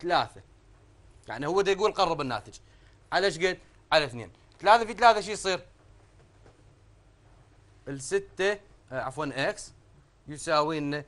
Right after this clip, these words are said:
ستة زائد ناقص تسعة على شنو؟ على اثنين. هسه تبدي وراها تقول أما وأو.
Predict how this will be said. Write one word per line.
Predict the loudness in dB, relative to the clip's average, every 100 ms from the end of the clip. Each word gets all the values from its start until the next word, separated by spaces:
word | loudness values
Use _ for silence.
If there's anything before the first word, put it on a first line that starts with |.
| _ _
ستة | -12 -8 -8 -4 -2 -2
زائد | -2 0 2 0
ناقص | -2 -2 -2 -4 -8 -12 -20 -20 -20 -20 -20 -10
تسعة | -8 -8 -6 -4 -4 -8 _ -2
على | 0 0
شنو؟ | -2 -6 -8 -16 -20 -20 -10 -4
على | -4
اثنين. | -4 -10 -2
هسه | -2 -2
تبدي | -6 -8 -2
وراها | 4 6 8 6
تقول | 6 2 2
أما | 2 4
وأو. | 4 4 -4